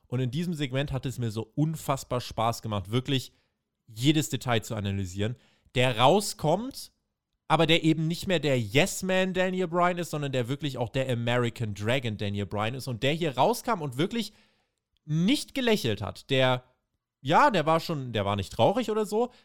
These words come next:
aber der war bestimmt, der hatte eine Mission und der kam heraus und er hat gesagt, die Leute wollen ihr Match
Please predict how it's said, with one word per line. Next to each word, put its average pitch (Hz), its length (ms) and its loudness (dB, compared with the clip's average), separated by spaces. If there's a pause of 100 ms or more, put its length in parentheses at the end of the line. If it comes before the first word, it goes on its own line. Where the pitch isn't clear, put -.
aber 143 220 0
der 147 180 2
war 143 220 2
bestimmt, 104 600 -2
der 117 100 -6
hatte 147 220 -4
eine 127 220 -2
Mission 110 500 -4 (380)
und 113 500 -4 (360)
der 101 80 -6
kam 107 200 -2
heraus 110 500 4 (100)
und 101 160 -12
er 110 160 -2
hat 135 160 -4
gesagt, 110 560 -2 (240)
die - 60 -20
Leute 135 720 0
wollen 110 500 0
ihr 90 140 -6
Match - 460 -2